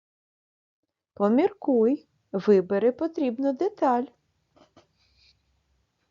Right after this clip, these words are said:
Який клаптик вставимо?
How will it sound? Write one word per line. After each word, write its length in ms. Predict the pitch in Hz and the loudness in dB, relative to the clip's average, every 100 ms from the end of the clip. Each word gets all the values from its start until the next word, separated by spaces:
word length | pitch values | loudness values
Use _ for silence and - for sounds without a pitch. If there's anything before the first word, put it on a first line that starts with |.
| _ _ _ _ _ _ _ _ _ - _ _ _ | _ _ _ _ _ _ _ _ _ -20 _ _ _
Який 440 | 220 240 - 202 | 6 6 6 -2
клаптик 640 | 202 214 208 214 - 311 302 | -2 -2 -2 -2 -6 -12 -12
вставимо? 720 | - - 349 349 359 349 381 | -20 -8 -6 -4 -6 -10 -14